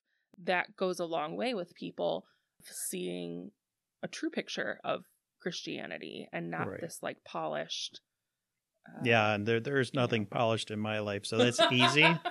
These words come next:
Speaker 2: <laughs> to, to come across as.
Speaker 1: Oh, that's funny. Yeah. All right. So, you know, as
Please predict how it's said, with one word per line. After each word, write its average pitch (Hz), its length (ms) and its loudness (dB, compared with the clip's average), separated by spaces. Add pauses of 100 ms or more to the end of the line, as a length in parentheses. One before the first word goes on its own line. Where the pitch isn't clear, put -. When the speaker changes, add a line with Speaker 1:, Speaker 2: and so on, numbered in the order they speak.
(560)
Speaker 2:
<laughs> - 220 -2
to, - 200 0 (600)
to 151 120 8
come 147 260 6
across 127 520 2 (340)
as. - 340 2 (800)
Speaker 1:
Oh, - 200 -4
that's - 320 -4
funny. - 440 -8 (120)
Yeah. - 240 -4 (340)
All 220 80 4
right. 220 240 0
So, 214 480 0 (220)
you 185 100 -8
know, 165 160 -4
as - 840 -4